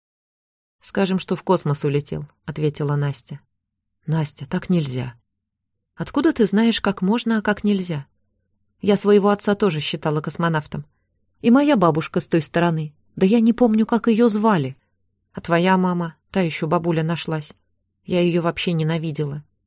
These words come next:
Она, кстати, меня била, если ты вдруг не в курсе». «Она тебя не била, никогда». «Откуда ты знаешь?» Людмила Никандровна опять замолчала.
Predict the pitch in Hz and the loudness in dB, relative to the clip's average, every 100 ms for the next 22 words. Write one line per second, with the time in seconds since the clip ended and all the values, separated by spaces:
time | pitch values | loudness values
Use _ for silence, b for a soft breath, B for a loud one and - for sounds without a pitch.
0 | _ 185 196 - 208 196 190 190 185 143 | _ -4 -4 0 -2 2 2 2 0 -2
1 | 117 123 - 151 - 147 139 120 135 151 | -4 -6 -4 -6 -4 -4 -4 -6 -6 -6
2 | 147 143 139 - - _ _ _ _ _ | -4 -6 -6 -8 -14 _ _ _ _ _
3 | _ _ _ _ - 151 151 160 151 151 | _ _ _ _ -10 -4 -4 -2 0 0
4 | 156 139 117 117 147 147 151 120 117 _ | 0 -4 -8 -8 -6 -4 -4 -6 -10 _
5 | _ _ _ _ - 214 359 349 339 247 | _ _ _ _ -12 -2 2 4 2 2
6 | 180 131 117 - _ _ _ _ _ _ | 2 2 -4 -14 _ _ _ _ _ _
7 | _ _ _ _ - 147 135 226 262 240 | _ _ _ _ -6 -4 0 2 2 0
8 | 156 156 190 180 165 151 139 156 156 156 | 0 -2 0 0 -2 -2 -2 0 -2 -4
9 | - 156 139 | -6 -8 -8